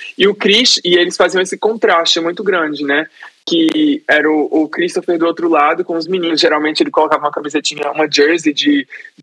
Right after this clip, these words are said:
de time de basquete, no Brasil ele usou a camiseta do Brasil, aquela coisa toda, um, uma coisa de futebol, de esporte e tal,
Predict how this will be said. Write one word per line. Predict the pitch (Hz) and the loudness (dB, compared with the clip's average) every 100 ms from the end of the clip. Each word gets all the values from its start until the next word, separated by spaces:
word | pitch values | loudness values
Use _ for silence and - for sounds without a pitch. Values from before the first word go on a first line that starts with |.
| _ | _
de | - 147 135 - _ | 0 2 0 -8 _
time | - 156 | 0 0
de | 147 | 2
basquete, | 135 135 190 190 190 175 - | 0 0 2 4 2 0 -4
no | 160 | -2
Brasil | 156 151 147 156 | -2 -2 0 0
ele | 147 | 0
usou | 139 151 | -2 -2
a | 147 | -2
camiseta | 151 147 147 | -4 -4 -6
do | 143 | -4
Brasil, | 143 139 135 135 190 208 | -2 -2 -2 -4 0 2
aquela | 165 156 - | 2 -2 0
coisa | 160 143 | -2 -2
toda, | 156 | -2
um, | 156 | -4
uma | 151 151 147 | -4 -6 -2
coisa | 160 147 | -2 -2
de | 139 139 | -4 -4
futebol, | 151 143 139 151 160 | -4 -4 0 2 2
de | 147 | -2
esporte | - 160 156 160 - | -2 2 2 0 -4
e | |
tal, | - 151 160 | 0 2 2